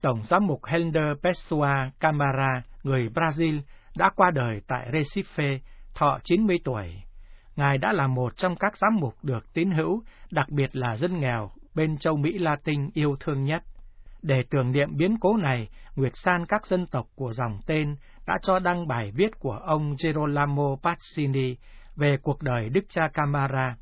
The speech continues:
Tác giả so sánh cung cách sống và hành xử của Đức Tổng giám mục Camara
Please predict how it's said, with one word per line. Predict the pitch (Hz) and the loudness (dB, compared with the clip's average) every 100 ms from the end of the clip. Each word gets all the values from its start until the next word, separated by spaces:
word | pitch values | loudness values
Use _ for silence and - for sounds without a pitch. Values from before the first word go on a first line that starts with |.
| - - - - - - - | -16 -20 -20 -20 -20 -10 2
Tác | 214 185 | 2 2
giả | 135 98 | -2 -2
so | - 175 | 0 0
sánh | 175 165 214 | 2 0 0
cung | 220 175 | 2 0
cách | 165 196 - | 2 -2 -2
sống | - 175 226 | -2 -2 0
và | 156 | 0
hành | 127 123 | 0 -4
xử | 113 135 107 101 | -4 -4 -6 -8
của | 123 | -4
Đức | 196 - | -4 -2
Tổng | 131 95 | -6 -4
giám | 87 190 | -4 -2
mục | 156 - | -2 -4
Camara | - 160 156 151 147 147 139 | -4 -2 0 0 0 0 -2